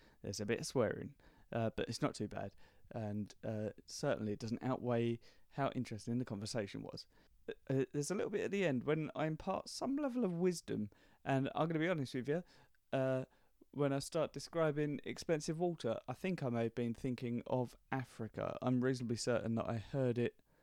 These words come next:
about Africa, that water is expensive. That, hey, I don't know. I, I, I'm, I'm not knowledgeable enough on this, but I think it's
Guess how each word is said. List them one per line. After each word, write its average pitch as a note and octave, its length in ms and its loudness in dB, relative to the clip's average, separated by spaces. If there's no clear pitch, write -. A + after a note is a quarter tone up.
about A#2+ 300 0
Africa, A#2 320 -6
that A2 180 -4
water A#2+ 440 -2
is G#2+ 100 -6
expensive. A#2 680 -4
That, B2 140 0
hey, B2+ 160 4
I F3+ 80 12
don't B2 180 10
know. A#2+ 160 8
I, C#3 280 8
I, B2+ 220 4
I'm, B2 220 2
I'm C#3 160 4
not D#3 180 4
knowledgeable B2 640 6
enough A#2+ 260 2
on A#2+ 120 2
this, A#2 180 0
but - 120 2
I - 40 4
think D#3+ 220 2
it's - 220 -4